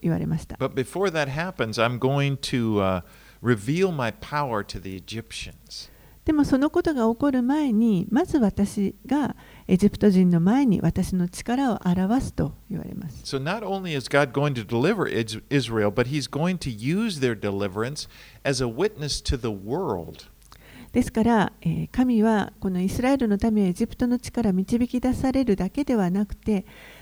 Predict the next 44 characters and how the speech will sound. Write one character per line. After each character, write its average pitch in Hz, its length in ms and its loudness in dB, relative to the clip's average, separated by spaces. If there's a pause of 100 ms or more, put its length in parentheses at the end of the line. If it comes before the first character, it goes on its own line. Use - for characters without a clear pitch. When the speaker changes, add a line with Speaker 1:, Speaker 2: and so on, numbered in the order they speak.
Speaker 1:
そ - 140 4
れ 294 160 4
を 320 80 4
用 285 140 4
い 359 360 0
て 220 420 0 (720)
世 - 180 2
界 294 340 2
に 180 400 2 (240)
ご 185 100 6
自 - 120 4
身 180 380 4
を 196 300 4 (720)
表 175 340 6
さ 190 160 2
れ 185 140 4
る 180 200 6 (200)
よ 180 160 6
う 170 60 0
と、 151 260 -8 (160)
証 202 340 0
し 214 80 6
を 208 60 6
し - 180 0
よ 285 100 4
う 294 60 2
と - 300 -2
さ - 120 0
れ - 100 -2
て - 320 -8
お - 60 -4
り - 120 -8
ま - 140 -8
す。 - 300 -16
Speaker 2:
And 135 160 -6
this 240 160 -6
is - 200 -6
the 160 80 -8
same 147 360 -4
thing 151 260 -6
that 139 160 -8
God 113 280 -4
does 107 340 -2
today. 151 580 -6